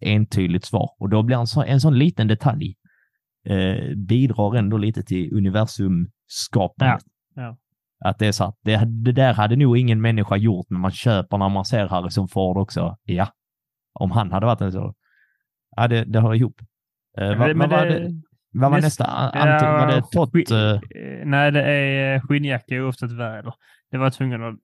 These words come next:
Speaker 2: man går ju, när man ser honom där i djungeln i, i början, när man kommer in där i, mitt i storyn, så har han ju den, liksom, han har ju skinnjackan och hatten och, eh, piskan och et cetera,
Speaker 1: Ja.
Speaker 2: liksom. Och sen går det vidare i storyn efter man ser det här introt och han, man ser att han är professor, man lär sig det och han,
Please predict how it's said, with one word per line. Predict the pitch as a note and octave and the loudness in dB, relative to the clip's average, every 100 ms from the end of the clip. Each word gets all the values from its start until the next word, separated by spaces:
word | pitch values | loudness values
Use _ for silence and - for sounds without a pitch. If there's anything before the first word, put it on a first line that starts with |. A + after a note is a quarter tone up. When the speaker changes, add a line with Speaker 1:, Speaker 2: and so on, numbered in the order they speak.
| _ - - | _ -18 -8
Speaker 2:
man | A#2+ C#3+ | -6 0
går | E3 C#3 | 2 2
ju, | C3+ C3+ | 2 0
när | |
man | C#3+ C#3+ | -2 -4
ser | - D#3+ | -2 0
honom | C3+ C#3 C#3+ | 0 0 -2
där | D3 C3+ | -2 -2
i | B2 | 0
djungeln | C#3 C#3 B2 A#2 A2+ | 2 2 2 -4 -6
i, | A#2+ A#2+ A#2+ | -8 -8 -10
i | |
början, | B2 B2 A#2+ A2+ | -8 -6 -6 -8
när | A2+ | -8
man | A2+ | -8
kommer | - - A2 | -8 -6 -6
in | A2+ | -4
där | A#2 G#2 | -4 -6
i, | G2+ F#2+ | -10 -8
mitt | A2+ A#2 B2 | -6 -6 -6
i | |
storyn, | - A#2 G#2+ G#2+ A#2 _ - - _ | -4 -4 -4 -6 -10 _ -20 -20 _
så | - B2 | 0 2
har | A2 | 2
han | G2+ | 0
ju | G#2+ | -2
den, | G#2+ G2+ - - | -2 -4 -8 -10
liksom, | A#2 - - | -12 -14 -10
han | B2+ | -4
har | B2 | -4
ju | |
skinnjackan | A2+ B2+ B2 G2+ - G2+ | -2 -2 -2 -4 -8 -8
och | A2 | -6
hatten | G#2+ - - G2+ | -8 -12 -10 -8
och, | G2+ - - - | -8 -10 -10 -10
eh, | - | -10
piskan | - A#2 - - - - | -6 -6 -6 -10 -10 -10
och | - | -10
et | B2 _ _ _ _ _ _ - | -12 _ _ _ _ _ _ -14
cetera, | A#2+ - F#2 | -12 -6 -4
Speaker 1:
Ja. | |
Speaker 2:
liksom. | G2 - A2 - _ - _ | -2 -4 -10 -12 _ -20 _
Och | - | 0
sen | B2 C3+ | 2 4
går | C3 | 2
det | B2+ C#3 | 2 2
vidare | C#3+ E3+ D#3+ | 2 0 0
i | |
storyn | D3 E3 D3 C#3 | -2 -2 -2 -2
efter | D3 - | -4 -4
man | C3+ | -8
ser | C3 C3 | -6 -8
det | C3 | -6
här | B2 | -8
introt | C#3+ C#3+ D3 D3 - | -8 -10 -10 -10 -8
och | B2 | -4
han, | A#2+ A#2 A#2 A2+ | -2 -2 -4 -6
man | A#2+ | -8
ser | - | -8
att | A#2 | -6
han | A2+ | -6
är | A2+ | -8
professor, | - A#2+ B2+ - A#2+ | -8 -8 -8 -10 -14
man | A2+ A#2+ | -12 -10
lär | A2+ | -10
sig | A2+ A2+ A2 | -8 -8 -6
det | B2 B2+ | -6 -6
och | A#2+ - | -8 -8
han, | - G#2 | -10 -10